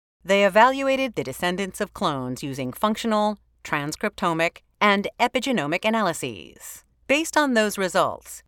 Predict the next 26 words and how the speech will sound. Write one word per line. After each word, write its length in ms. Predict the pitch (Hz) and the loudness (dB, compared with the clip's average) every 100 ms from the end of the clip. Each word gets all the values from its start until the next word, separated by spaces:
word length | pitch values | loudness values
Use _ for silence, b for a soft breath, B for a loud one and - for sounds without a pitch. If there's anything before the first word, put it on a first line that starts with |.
| _ | _
they 160 | 190 180 | 0 4
identified 720 | 165 196 233 240 254 233 226 | 4 4 2 2 6 8 6
four 520 | - 277 285 285 294 - | 2 2 4 4 2 0
monocyte 600 | 156 175 220 - 240 233 | 4 4 4 0 0 -2
subtypes 800 | - 247 202 143 113 104 - - - | -2 -2 0 -6 -6 -8 -12 -12 -2
with 260 | 196 185 | 0 0
specific 640 | - - 147 - 208 277 - | -4 -6 -6 -4 -2 -2 -2
molecular 460 | 277 247 240 254 247 | 2 2 2 -2 -2
features 680 | 247 220 139 120 120 - - | -2 -4 -6 -8 -10 -14 -2
and 380 | 226 240 233 233 - _ - | 2 4 2 -2 -10 _ -4
distinctive 500 | 214 - 131 - 160 | -4 -2 -4 0 2
abilities. 880 | 180 175 143 117 - - - - _ _ _ _ _ _ _ _ | 2 2 0 -4 -10 -16 -18 -20 _ _ _ _ _ _ _ _
R 200 | 262 277 | 6 6
N 120 | 285 | 4
A 160 | 262 254 | 2 0
sequencing 520 | - 277 160 135 131 127 | -2 -6 -6 -4 -4 -4
analysis 640 | 127 131 - 135 135 - - _ - | -4 -6 -6 -6 -6 -12 -18 _ -2
predicted 580 | 240 233 277 285 240 | 0 0 -2 -4 -6
surface 440 | - 208 208 214 - | -4 -4 -2 -4 -4
marker 280 | 147 175 165 | -4 -2 -4
expression 640 | - - 143 - 123 120 | -4 -2 -2 -2 -8 -6
that 100 | 135 | -4
allowed 440 | 151 185 233 240 - | 0 4 4 2 -2
for 140 | 147 | -4
the 160 | 127 123 | -4 -6
identification 960 | 123 156 202 214 233 160 131 143 139 | -4 -4 -4 -4 -4 -4 -4 -6 -8